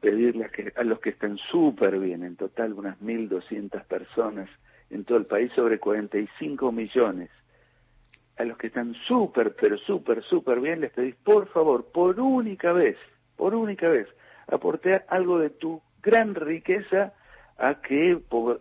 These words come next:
podamos poner un parche en esta situación. Eh, por un lado está muy bien, eh, que se haga, eh, y se tendría que hacer en todo el mundo, y hay voces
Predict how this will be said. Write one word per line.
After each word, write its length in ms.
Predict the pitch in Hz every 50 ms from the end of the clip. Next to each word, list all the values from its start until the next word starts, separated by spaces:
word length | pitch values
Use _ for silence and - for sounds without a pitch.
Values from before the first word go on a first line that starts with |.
| - _
podamos 380 | - 120 120 143 175 196 185 -
poner 300 | - 117 117 135 151 147
un 180 | 127 110 101
parche 600 | - - 160 190 202 135 110 - - - - 92
en 120 | 90 95 95
esta 260 | 92 - - 101 95
situación. 680 | - - - - 127 123 - - 139 135 143 170 185 - _ _ _ _ _ _ _ _ _ _ _ _ _ _ _ _ _ _ _ _ _ _
Eh, 320 | - 117 107 101 95 92 92 _ _ - - _
por 160 | - 123 113
un 120 | 120 120 131
lado 180 | 143 139 135
está 220 | 123 - - 104 104
muy 200 | 101 113 123 135
bien, 480 | 156 190 202 185 185 196 214 214 220 202 - - _ _ _ _ _ _ _ _
eh, 580 | - 113 104 101 95 90 87 85 82 82 80 76 _ _ -
que 140 | - 104 - -
se 140 | 131 123 123
haga, 420 | 127 127 127 139 151 170 185 180 180 _ _ _ _ _ -
eh, 300 | 107 92 87 87 90 90
y 20 |
se 140 | - - 98
tendría 420 | - - 101 98 98 98 98 101 95
que 80 | 104
hacer 220 | 95 - - 104 101
en 80 | 95
todo 200 | - - 107 101
el 80 | 104 117
mundo, 380 | 151 180 185 180 170 151 147
y 140 | 120 107 110
hay 100 | 107 107
voces 460 | 104 117 139 143 135 131 - - -